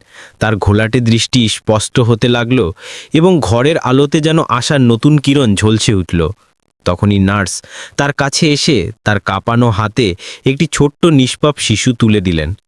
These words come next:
সেই মুহূর্তে মায়ের সমস্ত ক্লান্তি, কষ্ট এবং অস্থিরতা যেন মুছে গেল।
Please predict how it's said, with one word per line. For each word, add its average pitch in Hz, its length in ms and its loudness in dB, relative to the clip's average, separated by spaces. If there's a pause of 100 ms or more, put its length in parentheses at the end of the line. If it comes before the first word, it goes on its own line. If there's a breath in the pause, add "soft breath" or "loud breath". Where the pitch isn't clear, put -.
(320)
সেই 95 240 0
মুহূর্তে 92 560 0 (380 loud breath)
মায়ের 151 240 2
সমস্ত 165 440 0
ক্লান্তি, 127 640 0
কষ্ট 117 340 0
এবং 135 240 2
অস্থিরতা 123 640 -2
যেন 107 200 2
মুছে 104 420 2
গেল। 78 240 -4